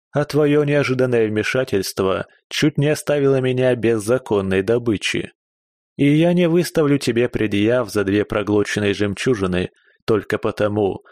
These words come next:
что достались они тебе благодаря вмешательству третьей стороны. «Стоп!» — перебила меня Шпора. «Уверена, он понятия не имеет, кто стрелял тебе в руку,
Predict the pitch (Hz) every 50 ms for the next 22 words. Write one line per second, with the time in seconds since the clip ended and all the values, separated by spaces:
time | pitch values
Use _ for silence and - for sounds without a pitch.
0 | - _ - - - 127 123 117 123 120 - - 147 147 151 139 - - 139 135
1 | 135 127 - 135 131 127 131 131 120 131 131 123 131 131 127 127 131 135 135 127
2 | 131 131 - - 127 123 113 123 123 117 - - 120 127 131 - 135 123 117 101
3 | - - 110 107 - - 117 113 117 120 120 113 101 85 82 - 123 131 _ _
4 | _ _ _ _ _ _ _ _ _ _ _ _ - - - - - 165 196 214
5 | - - - _ _ _ _ _ _ _ - 123 123 131 139 135 139 151 151 147
6 | 147 143 143 139 143 147 143 - - - - 120 110 101 98 85 - - - _
7 | _ _ _ _ _ _ _ _ _ _ 185 185 185 180 190 180 151 143 131 131
8 | 139 131 - _ _ 151 156 156 143 - - 156 147 143 139 151 165 165 - -
9 | 170 160 165 165 165 160 160 165 165 165 165 - - - - - - 139 139 156
10 | 160 - - - 180 180 170 151 151 156 151 - - 135 135 147 147 139 139 131
11 | 123 - - 120 120 -